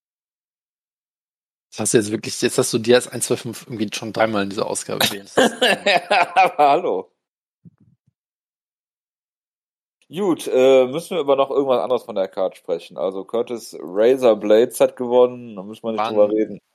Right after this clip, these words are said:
Speaker 1: ziemlich schlimmer Kampf, nach allem, was ich gesehen hab, was nicht viel war. Ähm, ansonsten,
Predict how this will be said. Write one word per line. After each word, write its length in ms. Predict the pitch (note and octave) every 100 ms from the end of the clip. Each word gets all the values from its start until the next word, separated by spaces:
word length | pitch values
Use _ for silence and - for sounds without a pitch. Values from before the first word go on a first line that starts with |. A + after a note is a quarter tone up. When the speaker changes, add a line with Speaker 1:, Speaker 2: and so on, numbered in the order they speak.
| _
Speaker 1:
ziemlich 340 | - B2 B2 -
schlimmer 260 | B2+ B2 B2
Kampf, 460 | - C3+ F#3+ -
nach 100 | -
allem, 200 | - B2
was 220 | A2+ - -
ich 80 |
gesehen 380 | - G#2+ A#2+ D3
hab, 260 | E3 F3+ -
was 140 | -
nicht 180 | A#2 -
viel 240 | C3+ D#3+
war. 300 | G#3+ B3+ C4 _ - _ _ _ _ _ _ _ -
Ähm, 680 | C3 C3 C3 B2+ B2+ C3 B2+ _ _ _ _ _ - - _ -
ansonsten, 1040 | A#2 A2+ B2 E3 - - F3 E3+ E3+ E3